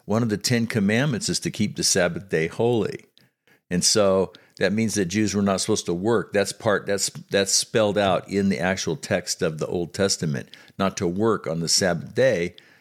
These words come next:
But it doesn't really explain what that means. You know, what are the boundaries of work? How, how, what can you do that's work and what isn't work?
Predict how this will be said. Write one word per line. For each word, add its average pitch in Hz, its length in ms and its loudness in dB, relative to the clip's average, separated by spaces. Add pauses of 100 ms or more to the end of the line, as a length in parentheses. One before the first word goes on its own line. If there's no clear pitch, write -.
(220)
But 113 380 2
it - 160 -14
doesn't 160 300 0
really 127 260 4
explain 110 840 2
what 101 320 0
that 98 200 2
means. 104 680 -2
You 95 60 0
know, 92 80 2
what 113 140 2
are 139 60 0
the 135 80 2
boundaries 113 560 0
of 87 140 -2
work? 90 340 -2
How, - 200 -4
how, - 300 -4
what 120 220 -2
can 139 180 -2
you 120 80 0
do 110 220 2
that's 92 240 0
work 104 320 2
and 98 140 0
what 107 180 2
isn't 107 260 0
work? 80 380 -2